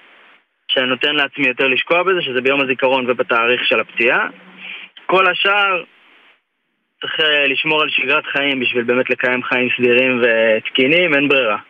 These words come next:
מהרגע הראשון הבנתי שזה המצב, עשיתי הכל כדי שזה יקרה. כמובן שיש גם פסיכולוגים פה ושם שעזרו, אה, אבל כן, אה, אני פשוט חושב שזה בגישה שהגעתי אליה מההתחלה,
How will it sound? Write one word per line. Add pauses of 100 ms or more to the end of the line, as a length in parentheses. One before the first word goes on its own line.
מהרגע
הראשון
הבנתי
שזה
המצב, (1000)
עשיתי
הכל
כדי
שזה
יקרה. (1500)
כמובן
שיש
גם
פסיכולוגים
פה
ושם
שעזרו, (1040)
אה,
אבל
כן, (380)
אה,
אני
פשוט
חושב
שזה (380)
בגישה
שהגעתי
אליה
מההתחלה,